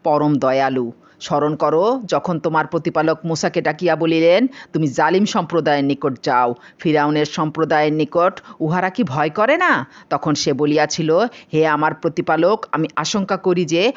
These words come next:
উহারা আমাকে অস্বীকার করিবে এবং আমার হৃদয় সংকুচিত হইয়া পড়িতেছে, আর আমার জিহ্বা তো সাবলীল নাই। সুতরাং হারুনের প্রতিও প্রত্যাদেশ পাঠাও। আমার বিরুদ্ধে তো উহাদের এক অভিযোগ আছে,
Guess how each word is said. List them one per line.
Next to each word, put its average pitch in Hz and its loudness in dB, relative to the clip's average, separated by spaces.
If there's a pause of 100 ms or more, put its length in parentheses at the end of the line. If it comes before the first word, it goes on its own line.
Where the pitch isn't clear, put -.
(160)
উহারা 165 -2
আমাকে 160 -2
অস্বীকার 147 -2
করিবে 135 0 (240)
এবং 147 -2 (100)
আমার 156 0
হৃদয় 151 2
সংকুচিত 185 -4
হইয়া 175 0
পড়িতেছে, 160 -2 (240)
আর 131 0 (120)
আমার 160 0
জিহ্বা 180 0
তো 226 0 (160)
সাবলীল 156 0
নাই। 131 0 (200)
সুতরাং 156 0
হারুনের 160 0
প্রতিও 185 0
প্রত্যাদেশ 170 -4
পাঠাও। 131 -6 (880)
আমার 160 2
বিরুদ্ধে 170 4
তো 170 4
উহাদের 175 2
এক 175 0
অভিযোগ 170 2
আছে, 139 0